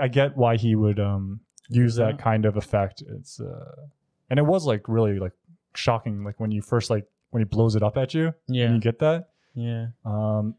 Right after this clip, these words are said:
Speaker 1: and yeah, and he uses that. <laughs>
Speaker 2: What? <laughs>
Speaker 1: Yeah, yeah. Just like when they cut to even Oscar Isaac in the, in the prison cell.
Speaker 2: Dude,
Speaker 1: He's,
Speaker 2: he
Speaker 1: like,
Speaker 2: looks
Speaker 1: beating people.
Speaker 2: weird, dude,
Speaker 1: Yeah,
Speaker 2: with the
Speaker 1: yeah, yeah.
Speaker 2: hat and, like,
Speaker 1: Yeah.
Speaker 2: what, what's happening there? Like, I don't know. I,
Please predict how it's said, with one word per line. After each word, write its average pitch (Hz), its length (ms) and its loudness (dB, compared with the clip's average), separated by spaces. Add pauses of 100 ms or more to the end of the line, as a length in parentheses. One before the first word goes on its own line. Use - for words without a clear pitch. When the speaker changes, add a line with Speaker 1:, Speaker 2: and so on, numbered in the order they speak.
(140)
Speaker 1:
and 110 600 -2 (160)
yeah, 131 180 2
and 120 140 2
he 120 80 2
uses 123 380 2
that. 113 280 0 (260)
<laughs> - 140 -14 (1120)
Speaker 2:
What? 135 320 2
<laughs> 127 360 -4
Speaker 1:
Yeah, 127 480 2
yeah. 117 240 4
Just 135 180 -4
like 170 100 2
when 143 120 2
they 131 100 2
cut 131 240 -2
to 139 80 -4
even 120 160 0
Oscar 117 280 0
Isaac 107 420 2
in 104 160 -2
the, 101 280 -4
in 113 80 -6
the 104 80 -2
prison 101 360 -6
cell. 101 280 -6
Speaker 2:
Dude, 151 140 4
Speaker 1:
He's, 139 100 2
Speaker 2:
he 165 60 2
Speaker 1:
like, 180 60 2
Speaker 2:
looks 190 200 2
Speaker 1:
beating 120 120 -2
people. 120 140 -2
Speaker 2:
weird, 170 520 2
dude, 135 200 0
Speaker 1:
Yeah, 139 180 4
Speaker 2:
with 127 140 4
the 127 80 2
Speaker 1:
yeah, 127 60 2
yeah. 135 80 4
Speaker 2:
hat 160 220 0
and, 139 300 -2
like, - 100 -20
Speaker 1:
Yeah. 131 500 2
Speaker 2:
what, 494 360 0
what's 392 220 0
happening 233 480 0
there? 139 200 4
Like, 139 300 0 (320)
I 151 120 2
don't 180 140 4
know. 147 80 4
I, 143 40 4